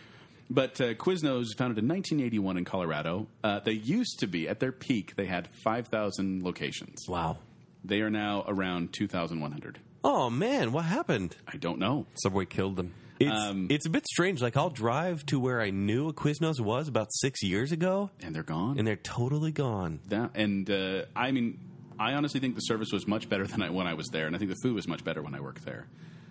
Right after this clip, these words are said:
Speaker 1: I've tried almost every sub there, 'cause that was my goal when I worked there, to try every single sub on the menu, even including some creations that I made. I tried all the soups, and I tried the pizzas, and everything I could. My favorite is the traditional, or turkey bacon guacamole.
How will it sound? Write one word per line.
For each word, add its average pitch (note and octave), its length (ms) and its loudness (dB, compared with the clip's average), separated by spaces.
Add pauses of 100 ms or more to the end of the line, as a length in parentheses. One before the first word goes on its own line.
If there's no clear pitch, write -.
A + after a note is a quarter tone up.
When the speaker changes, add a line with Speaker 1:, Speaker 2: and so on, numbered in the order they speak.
(160)
Speaker 1:
I've B2+ 120 2
tried F3 200 2
almost C3 200 0
every G#2+ 140 0
sub G2+ 220 0
there, - 100 -2
'cause G#2 100 -4
that A2+ 80 4
was G2+ 120 -2
my G2 80 2
goal F2 220 0
when E2 100 -2
I E2+ 40 0
worked F2+ 200 -2
there, D2 80 -4
to D2+ 80 -4
try E2+ 180 -2
every A#2 180 0
single G#2+ 200 -2
sub G2+ 160 -2
on - 40 0
the F#2 40 2
menu, F2 220 2
even F2+ 180 -2
including G2 260 0
some F#2+ 160 -2
creations F2 460 -2
that D#2+ 80 0
I D#2+ 60 0
made. D#2+ 220 -2
I D#2 100 -2
tried F2 260 -2
all E2+ 100 0
the F2+ 80 -6
soups, E2 380 -4
and E2+ 80 -2
I F2 40 -2
tried E2 280 -2
the E2+ 60 -2
pizzas, D#2 500 -8
and D#2+ 80 -2 (100)
everything F#2+ 240 -2
I D#2 80 -4
could. D#2 260 -2 (600)
My G#2 80 2
favorite B2+ 240 2
is A2+ 80 -2
the A#2 80 -6
traditional, A2+ 420 0
or G2+ 80 0
turkey G#2+ 220 -2
bacon G2+ 240 0
guacamole. G2+ 540 0